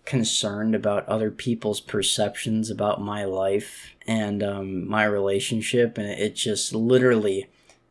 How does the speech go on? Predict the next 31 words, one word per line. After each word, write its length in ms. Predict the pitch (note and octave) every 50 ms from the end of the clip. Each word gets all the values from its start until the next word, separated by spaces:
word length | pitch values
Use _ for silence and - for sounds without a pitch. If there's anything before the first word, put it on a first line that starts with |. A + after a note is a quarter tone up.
| _
it's 140 | - - -
like 160 | A#2 A2 A2
mind 480 | A2 G#2 G#2 G#2 G#2+ A#2 A#2+ A#2+ A2+ A2+
control. 500 | - G2 F2+ F2 - F#2 F#2 F2 F2+ F2+
It 260 | E2+ G2+ G2+ G2 F#2
just 380 | - - G#2 - - - - -
sucks 320 | B2+ A#2+ A#2 - - -
the 140 | - - G2+
life 420 | F#2+ G2 G#2 A2 A2+ A2 - -
right 200 | G#2 G2 G2 F#2+
out 200 | F#2+ G2 G#2+ A2
of 60 | G2+
me, 260 | F#2+ F#2 F#2 F#2 F#2 - - -
and 120 | G#2 G#2+ G#2+ G#2 G2+ G2 G2+ G#2+ G#2 G2+
it 200 | - - _ _
takes 360 | - - C#3 B2+ A2 - -
everything 540 | - - G#2+ G#2+ A2+ A2 G#2+ - G#2 F#2+ F#2
away. 440 | F2+ F#2 F#2+ G2 G2 F#2 F2 - - _ _ -
And 180 | B2+ B2+ A#2 G2
I, 220 | F2 A2 A#2 - -
I 60 | A#2
just 220 | A#2+ B2+ C3 C3 -
get, 240 | - B2 A2 - - - C3 - - - - - - - - - - - - - -
I 100 | B2+ C#3
get, 240 | C#3 C3 B2 A2 G#1
uh, 340 | B1+ F2+ A2+ A2+ A2 G#2 F#2+ - - - - - - - _ _ _ _ _ _ _ _ -
consumed 640 | - B2+ A2 A2+ - - - D#3+ F3 F3 D#3 B2 -
by 180 | - F#2 F2
it, 180 | E2+ D#2 - - _ _ _ _ _ _ _ _ _ _ _ -
overtaken, 960 | D#3 E3+ F3 E3+ D3 C3 - - - C3+ C#3+ C3+ C#3 - F2 E2+ E2+ E2 - - _ _ _ _ _ _ _ - -
absolutely, 1080 | C#3 D3+ D#3 D#3 - - D3 B2 A2+ A#2 B2+ C3 C3 C3 A2+ A#2 A2+ G#2 G2 - -